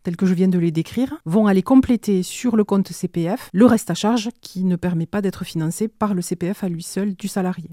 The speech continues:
ou de la personne. Si ce n'est pas déjà fait, j'invite toutes les personnes actives qui nous écoutent et qui ont un projet de formation à se rendre sur le site de France Connect Plus pour créer son identité numérique, avant ensuite de se rendre sur le site Mon Compte Formation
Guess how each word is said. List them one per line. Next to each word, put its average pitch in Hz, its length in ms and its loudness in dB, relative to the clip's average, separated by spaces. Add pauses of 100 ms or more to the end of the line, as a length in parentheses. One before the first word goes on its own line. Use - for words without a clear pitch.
ou 196 100 0
de 175 120 0
la 160 100 -2
personne. - 380 -8 (180)
Si 302 140 -4
ce 349 80 -2
n'est 302 100 2
pas 262 120 -4
déjà 202 260 0
fait, 302 300 -6 (100)
j'invite 254 440 4
toutes - 180 -4
les 220 100 4
personnes 226 320 0
actives 240 320 -2
qui 208 160 0
nous 202 160 4
écoutent 233 320 0 (100)
et 185 60 0
qui 196 140 0
ont 175 40 4
un 180 40 4
projet 185 240 -2
de 175 60 -6
formation 185 480 0
à 202 60 2
se - 140 -4
rendre 202 280 0
sur 190 180 -2
le 190 80 2
site 247 220 -6
de 180 100 -2
France 294 260 0
Connect 220 340 0
Plus 254 260 -4
pour - 200 -16
créer 285 240 -4
son 240 180 2
identité 202 440 0
numérique, 180 560 -2
avant 247 320 4
ensuite 220 320 0
de 196 100 -2
se 226 140 -2
rendre 214 240 0
sur 175 160 -6
le 175 80 -2
site 262 240 -4
Mon 196 160 2
Compte 185 240 -2
Formation 160 520 -6